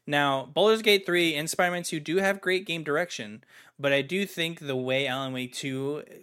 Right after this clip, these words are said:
gives you the world and the way it is linear, but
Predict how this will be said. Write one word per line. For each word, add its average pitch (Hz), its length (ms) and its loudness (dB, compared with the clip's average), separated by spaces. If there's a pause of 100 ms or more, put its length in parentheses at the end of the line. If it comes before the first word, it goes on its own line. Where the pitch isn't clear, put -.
(380)
gives 143 340 -2
you 151 120 -4
the 147 100 0
world 127 500 -2
and 127 580 -6 (200)
the 143 180 0
way 143 320 4
it 143 200 -4 (180)
is 165 280 2
linear, 180 680 -2
but 151 160 0